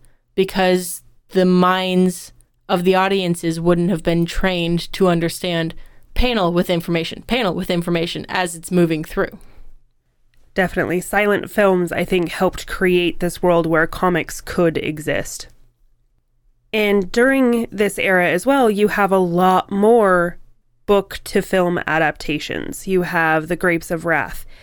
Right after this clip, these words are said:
Speaker 2: You started to get some of the fairy tale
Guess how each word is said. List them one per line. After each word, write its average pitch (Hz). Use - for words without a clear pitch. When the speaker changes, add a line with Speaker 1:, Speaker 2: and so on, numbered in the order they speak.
Speaker 2:
You 196
started 180
to 185
get 175
some 190
of 180
the 180
fairy 214
tale 170